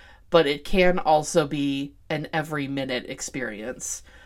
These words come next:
for some people who are codependent, for everything to feel out of place for every minute. And so finding a moment where things feel centered and you feel internally peaceful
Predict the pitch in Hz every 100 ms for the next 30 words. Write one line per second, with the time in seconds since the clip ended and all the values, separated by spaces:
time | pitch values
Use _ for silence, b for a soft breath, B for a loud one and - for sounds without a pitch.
0 | B - 160 143 - 139 143 143 139 143
1 | 139 131 151 143 123 147 131 131 170 -
2 | 156 165 160 170 156 156 143 139 131 127
3 | - 127 123 - - - B B B -
4 | 170 165 - 156 160 156 131 120 - -
5 | b b b 160 156 170 151 - 160 151
6 | 151 180 208 214 208 139 135 127 123 -
7 | - 151 147 135 175 160 156 160 156 -
8 | b b b b - 147 143 139 123 -
9 | - 143 151 214 233 240 240 - b b
10 | b b - 156 147 160 - 160 135 151
11 | 147 - 262 247 123 110 139 123 - 127
12 | 120